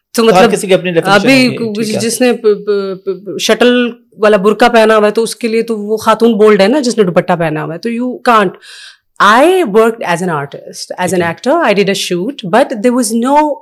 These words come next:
Speaker 1: आईएसआई, absolutely, I have my heart to it। लोग मुझे कहते हैं, "तुम आईएसआई एजेंट हो।" मैंने कहा, "I wish,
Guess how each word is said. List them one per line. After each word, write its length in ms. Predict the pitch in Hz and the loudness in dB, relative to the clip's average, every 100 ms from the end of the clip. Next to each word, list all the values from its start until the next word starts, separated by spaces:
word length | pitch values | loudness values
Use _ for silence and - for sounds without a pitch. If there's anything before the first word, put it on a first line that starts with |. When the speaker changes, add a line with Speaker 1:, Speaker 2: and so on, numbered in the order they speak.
| _ _ _ _ _ _ _ | _ _ _ _ _ _ _
Speaker 1:
आईएसआई, 600 | 175 185 262 302 294 294 | 2 4 2 0 0 0
absolutely, 880 | 285 175 175 - 170 147 139 160 165 | 0 0 -2 -4 -8 -10 -10 -10 -6
I 100 | 151 | -6
have 80 | 175 | -4
my 160 | 175 165 147 | -6 -8 -2
heart 360 | 170 185 190 196 | 2 2 0 -4
to 40 | |
it। 300 | 113 - - _ - - _ - | -6 -12 -18 _ -20 -20 _ 2
लोग 140 | 240 | 6
मुझे 160 | 254 254 | 6 6
कहते 180 | 247 247 | 4 4
हैं, 80 | |
"तुम 140 | 240 220 | 0 0
आईएसआई 420 | 190 190 196 175 | 0 0 -2 -2
एजेंट 240 | 160 165 | -2 -4
हो।" 60 | 160 | -4
मैंने 140 | 160 | -4
कहा, 120 | 175 220 | 2 2
"I 80 | 190 | 4
wish, 340 | 220 302 - | 4 4 2